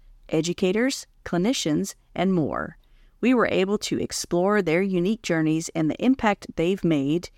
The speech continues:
in the world of human genetics and genomics. If this is the first time you're tuning in, welcome, and we're glad to have you here. For our repeat listeners, welcome back. I hope you hear something new that stays with you.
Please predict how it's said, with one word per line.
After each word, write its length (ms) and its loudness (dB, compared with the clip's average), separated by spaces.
in 140 -2
the 80 0
world 300 2
of 80 -2
human 280 0
genetics 460 0
and 140 0
genomics. 640 -4
If 120 -8
this 160 2
is 100 -2
the 60 -4
first 300 0
time 180 2
you're 80 0
tuning 320 0
in, 300 0
welcome, 420 2
and 160 -2
we're 80 0
glad 300 -2
to 40 0
have 240 -4
you 120 -4
here. 340 -8
For 220 -2
our 100 4
repeat 380 0
listeners, 560 -4
welcome 380 2
back. 360 4
I 80 -4
hope 240 0
you 80 0
hear 160 -2
something 320 0
new 160 0
that 120 -4
stays 320 -4
with 220 -6
you. 80 -6